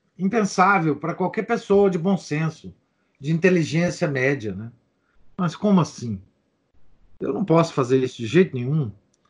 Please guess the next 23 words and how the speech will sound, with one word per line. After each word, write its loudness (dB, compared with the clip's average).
Seria 4
uma 6
coisa, 6
assim, -2
até -2
que 2
nos 2
re-, -6
é, 0
causa-, 2
causaria 2
repulsa, -2
né? -12
Então, 2
essa, 4
esse 0
consolo, 4
é, -4
que -4
nós 4
podemos 0
oferecer 2
ao, -2